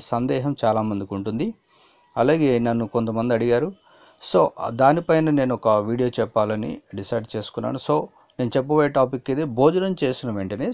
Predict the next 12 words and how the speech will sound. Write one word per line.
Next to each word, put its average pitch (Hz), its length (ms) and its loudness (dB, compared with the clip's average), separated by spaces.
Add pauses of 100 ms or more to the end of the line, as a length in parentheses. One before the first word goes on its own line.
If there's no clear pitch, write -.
శృంగారంలో 127 640 0 (100)
పాల్గొంటే 95 500 -4 (340)
ఏం 185 60 2 (120)
జరుగుతుంది? 85 500 -10 (1000)
So 220 160 4
ఫ్రెండ్స్, 151 240 2
ఈ 139 80 0
వీడియోని 131 320 2
లైక్ 175 240 2
చేయండి, 214 300 -4
షేర్ 107 260 -2
చేయండి. 85 220 -10